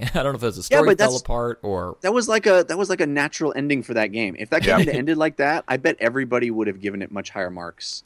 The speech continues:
Speaker 1: Well, but
Speaker 2: than it
Speaker 1: right.
Speaker 2: got.
Speaker 1: But
Speaker 2: Just outstayed its welcome, really.
Speaker 1: Well, I, I'm wondering though if, if to what extent, and there are great games that aren't shooty shooty, um, but sometimes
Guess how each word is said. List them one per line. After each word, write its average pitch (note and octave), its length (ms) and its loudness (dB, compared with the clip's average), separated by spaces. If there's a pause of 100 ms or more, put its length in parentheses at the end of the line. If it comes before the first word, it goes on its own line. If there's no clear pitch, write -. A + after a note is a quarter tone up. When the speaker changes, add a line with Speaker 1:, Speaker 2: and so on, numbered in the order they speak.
Speaker 1:
Well, D3 120 -2
but - 280 -2
Speaker 2:
than F#3+ 60 0
it - 20 2
Speaker 1:
right. D3+ 180 -2
Speaker 2:
got. D2+ 280 -14 (220)
Speaker 1:
But A#2+ 300 0
Speaker 2:
Just C#3 220 -10
outstayed C#3+ 340 2
its G2 100 -12
welcome, G2+ 380 -6
really. C#2 300 -20
Speaker 1:
Well, A#2 300 -2
I, C#3+ 60 -2
I'm D3 120 0
wondering D3 340 0
though B2+ 180 2
if, - 220 -4
if - 340 -4 (220)
to - 100 -2
what C#3 160 2
extent, A#2+ 440 -6
and B2+ 120 -4
there B2+ 80 -2
are A#2 260 0
great A2 260 -4
games G2 240 -8
that F2 80 -8
aren't F2+ 160 -8
shooty G#2 240 -8
shooty, E2+ 400 -12 (440)
um, G2+ 280 -2
but G#2+ 220 -2
sometimes A2+ 720 -8